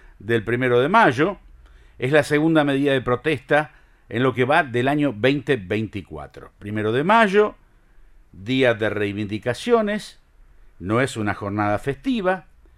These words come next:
Recuerda y homenajea a los mártires de Chicago, un grupo de sindicalistas ejecutados en los Estados Unidos en mil ochocientos ochenta y seis por reclamar una jornada laboral de ocho horas y mejoras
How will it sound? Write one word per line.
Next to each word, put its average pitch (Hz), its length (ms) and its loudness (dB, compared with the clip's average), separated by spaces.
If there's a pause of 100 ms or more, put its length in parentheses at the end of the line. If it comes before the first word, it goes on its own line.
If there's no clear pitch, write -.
(640)
Recuerda 160 580 0
y 139 100 0
homenajea 123 580 0
a - 20 0
los 120 160 0
mártires 120 480 -2
de 110 100 -2
Chicago, 160 640 -2 (240)
un 131 160 -6
grupo 131 400 0
de 113 60 0
sindicalistas 117 840 -6
ejecutados 123 840 -2 (440)
en 107 120 -4
los 123 160 -2
Estados 135 380 -2
Unidos 131 440 -2
en 113 140 -4
mil 131 160 -2
ochocientos 117 560 -8
ochenta 117 360 -2
y 127 80 -2
seis 156 460 -2 (300)
por 120 200 0
reclamar 123 680 2 (160)
una 127 220 -6
jornada 131 440 0
laboral 120 380 2
de 120 100 0
ocho 131 320 2
horas 160 380 2 (180)
y 110 140 -6
mejoras 120 720 2